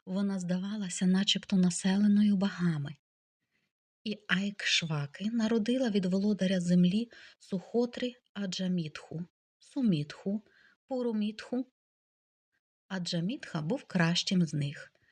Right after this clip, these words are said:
На ньому тримався рід, і він породив від трьох дружин шістьох синів.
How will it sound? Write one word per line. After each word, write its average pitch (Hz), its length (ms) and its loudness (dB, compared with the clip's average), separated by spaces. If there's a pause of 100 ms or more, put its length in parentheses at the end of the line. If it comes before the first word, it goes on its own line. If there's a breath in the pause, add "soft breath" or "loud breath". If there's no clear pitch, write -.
(220 soft breath)
На 269 140 -4
ньому 247 260 -2
тримався 196 540 2
рід, 143 400 -4 (260)
і 175 140 -6
він 180 220 0
породив 170 500 2
від 170 160 0
трьох 214 260 0
дружин 185 480 0 (380 loud breath)
шістьох 202 500 -2
синів. 147 560 0